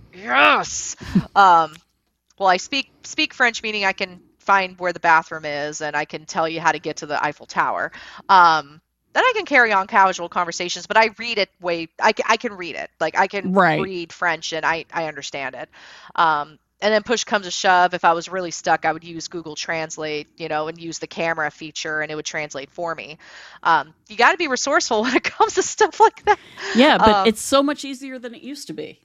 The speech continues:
Speaker 1: It's
Speaker 2: Uh,
Speaker 1: so much
Speaker 2: because we
Speaker 1: easier.
Speaker 2: have Google Translate. <laughs>
Speaker 1: Yep, yep.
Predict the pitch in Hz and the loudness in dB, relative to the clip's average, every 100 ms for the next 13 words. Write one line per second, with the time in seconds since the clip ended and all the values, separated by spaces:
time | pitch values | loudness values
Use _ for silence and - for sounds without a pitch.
0 | - 262 302 - 349 349 311 - 202 190 | -4 0 0 4 4 6 4 0 -4 0
1 | 220 202 185 _ - 175 190 170 160 233 | 2 4 2 _ -14 -4 -2 -4 -6 0
2 | 240 185 - 202 - 180 - - _ _ | 0 0 -8 -4 -4 -4 -8 -20 _ _
3 | 185 190 - _ _ _ - 190 214 | 0 2 2 _ _ _ -6 2 2